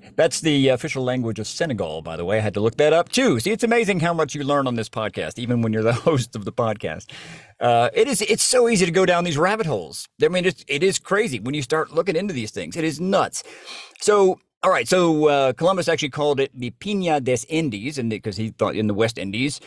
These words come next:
um, and they first, he and his crew first encountered this fruit on the, uh, Caribbean island or Caribbean island of Guadalupe in fourteen hundred and ninety-three. Um,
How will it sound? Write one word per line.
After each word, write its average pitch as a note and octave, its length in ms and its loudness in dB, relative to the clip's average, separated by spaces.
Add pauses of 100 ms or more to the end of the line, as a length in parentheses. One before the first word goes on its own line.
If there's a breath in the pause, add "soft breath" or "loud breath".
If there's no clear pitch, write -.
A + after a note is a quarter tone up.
(460 loud breath)
um, G#2+ 600 -2 (540)
and C3+ 200 0
they D#3 160 4
first, D#3+ 400 2
he D#3 260 0
and D#3+ 60 2
his C#3+ 120 2
crew C#3 240 2
first C#3+ 340 0
encountered B2 760 -4
this A#2 180 -4
fruit A#2+ 500 -2 (260 loud breath)
on A#2 240 2
the, A2+ 140 2 (180)
uh, G2+ 340 -6
Caribbean C3+ 360 2
island A#2+ 420 2
or G2+ 60 -6
Caribbean B2 640 0
island A2+ 520 -2 (240 loud breath)
of G#2 300 -4
Guadalupe G#2 800 0 (280 loud breath)
in A#2 120 0
fourteen F3 460 2
hundred C#3+ 280 4
and B2 140 4
ninety-three. B2 920 0 (600 soft breath)
Um, G#2 580 -2